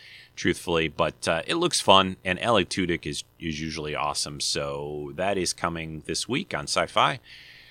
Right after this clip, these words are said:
Uh, scrolling, scrolling, scrolling, trying to pick up, um, looks like there's sh-, show called Devil May Care. Is that, is that a, no, Devil May Cry, wasn't it? I don't know what that is. Sci-Fi, February sixth.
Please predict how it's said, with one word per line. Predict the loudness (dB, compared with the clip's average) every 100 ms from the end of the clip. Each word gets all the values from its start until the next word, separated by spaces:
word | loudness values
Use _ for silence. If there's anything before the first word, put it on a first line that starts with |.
| -20 _ -4
Uh, | 2 4 6 8 6
scrolling, | 4 -2 2 2 2
scrolling, | -2 0 0 0 -2 -2 -4 -10
scrolling, | -4 0 2 4 2 -2 -4 -4 -4 -4 -6
trying | -2 0
to | 0
pick | -4 -6 -2
up, | -2 -2
um, | 0 0 0 -6 -14 _ _ _ _ -20 -20 _ _
looks | -6 2
like | 2
there's | 4 2
sh-, | 2 -2
show | -4 -4 4 6 8 6
called | 6 4 6
Devil | 2 2
May | 0 0
Care. | -4 -4 2 4 4 2 -4 _ -18 -18 -10
Is | -8 -2
that, | -2 -2 -6 _ _ _ _ _
is | -8 -6
that | -4 -4
a, | -4 -6 -8
no, | -6 -6
Devil | -6 -8 -6
May | -8
Cry, | -6 0 2 2
wasn't | -2 -6 -6 -8
it? | -6
I | -2
don't | 0
know | 0
what | -4 -8
that | -10
is. | -8 -12 -12 -20 -20 -16 2
Sci-Fi, | 6 8 8 8 8 4
February | 0 -2 0 0 0 0
sixth. | -2 -4 -4 -6 -6